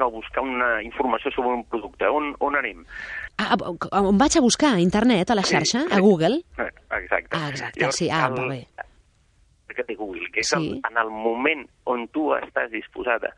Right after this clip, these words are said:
Speaker 1: o disposada a obtenir informació sobre a on comprar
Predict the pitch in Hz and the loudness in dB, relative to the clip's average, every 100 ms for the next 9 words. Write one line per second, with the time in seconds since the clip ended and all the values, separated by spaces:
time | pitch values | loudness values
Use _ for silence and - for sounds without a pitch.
0 | - - - - 98 - - 113 - - | -12 -16 -10 -2 -2 -2 0 0 0 -4
1 | 127 120 - _ _ _ _ - 120 - | 0 0 -2 _ _ _ _ -6 -6 -4
2 | 113 120 143 127 - 117 110 - 127 - | -6 -4 -8 -8 -4 0 0 0 -4 -4
3 | 101 98 - 113 117 120 110 101 120 120 | -2 -2 -2 -2 -2 -2 -4 -2 -2 0
4 | 117 | -2